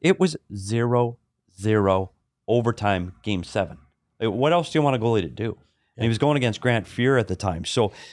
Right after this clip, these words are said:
Speaker 1: younger, he was younger at the time. Nikolai was, he was younger, more athletic, competitive.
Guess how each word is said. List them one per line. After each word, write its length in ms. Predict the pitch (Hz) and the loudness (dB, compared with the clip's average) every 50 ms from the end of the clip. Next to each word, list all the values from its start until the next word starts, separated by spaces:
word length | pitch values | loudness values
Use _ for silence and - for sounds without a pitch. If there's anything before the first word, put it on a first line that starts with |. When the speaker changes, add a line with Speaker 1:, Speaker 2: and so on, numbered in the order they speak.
| - - - _ _ _ _ _ _ _ _ _ _ _ _ _ _ _ _ _ - - - - | -20 -20 -20 _ _ _ _ _ _ _ _ _ _ _ _ _ _ _ _ _ -20 -20 -20 -18
Speaker 1:
younger, 560 | - - 98 110 120 131 139 147 147 156 - - | -12 -6 -2 0 2 2 2 2 2 0 0 0
he 80 | 127 | -2
was 140 | 117 104 98 | -2 0 2
younger 220 | 123 131 151 147 156 | 2 2 2 2 0
at 80 | 151 | 0
the 80 | - 139 | -2 -2
time. 300 | - 139 135 135 131 120 | 0 0 0 0 0 0
Nikolai 360 | 120 123 - 120 123 127 123 | -2 -2 0 0 2 2 2
was, 260 | 120 120 120 120 110 | 2 2 2 0 0
he 80 | - 92 | -2 -4
was 140 | 90 85 101 | -4 0 0
younger, 240 | 127 131 127 127 | 0 2 2 2
more 160 | 113 104 95 92 | 4 4 2 2
athletic, 420 | 90 - 117 120 123 120 - - - - - _ _ | 2 2 2 2 2 2 0 -4 -12 -20 -20 _ _
competitive. 720 | - 92 87 - 123 127 127 120 120 110 104 98 - - | -12 -10 -4 0 0 2 2 2 2 0 0 -4 -10 -18